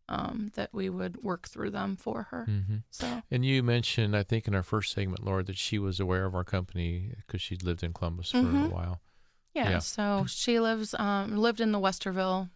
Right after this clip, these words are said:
Speaker 1: area most of her life,
Speaker 2: Sure.
Speaker 1: so.
Speaker 2: Mm-hmm. <clears throat> So what was some of your f-, favorite parts of the project?
Speaker 1: Um, well, personally, and I know it's just a little touch, but we were exploring mirrors,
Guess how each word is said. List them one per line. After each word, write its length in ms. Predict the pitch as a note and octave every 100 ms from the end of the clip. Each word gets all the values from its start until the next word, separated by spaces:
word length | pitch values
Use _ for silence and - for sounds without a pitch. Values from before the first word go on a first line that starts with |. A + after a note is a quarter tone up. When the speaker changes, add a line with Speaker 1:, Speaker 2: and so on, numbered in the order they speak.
| _ G3
Speaker 1:
area 360 | F3+ F3+ F3+
most 280 | G3 G3 -
of 80 | G3+
her 100 | A3+ - -
life, 100 | A#3
Speaker 2:
Sure. 160 | - B2+ A2 - - -
Speaker 1:
so. 60 |
Speaker 2:
Mm-hmm. 200 | A#2+ B2 E3
<clears throat> 400 | - _ D#3 C#3
So 220 | B2+ C3+
what 120 | C3+ D3
was 360 | C3 A2+ A2+
some 240 | - C3 A#2+
of 60 |
your 160 | A2 E3
f-, 180 | - - -
favorite 360 | - G2+ F2+ -
parts 280 | F#2 E2+
of 40 | -
the 60 | -
project? 420 | - - - - _ _ _ - - - _ _ _
Speaker 1:
Um, 640 | C#4+ D4 C#4+ C#4 C#4 C4+ - - -
well, 180 | A3+
personally, 600 | A3 - B3+ - B3+ B3 A#3+
and 120 | A3
I 60 | G#3
know 200 | G3+ F#3+
it's 140 | -
just 180 | F#3+ -
a 60 |
little 300 | F3+ F3+ F3+
touch, 460 | F3+ - F3+ - - -
but 360 | F#3+ F#3 -
we 340 | G3 G#3 G#3 G#3
were 460 | F#3+ F#3+ F#3+ F#3+
exploring 840 | F#3+ F#3 - - G3+ G3 F#3+ F#3+ F#3+
mirrors, 580 | F#3+ F3+ E3+ F3 F3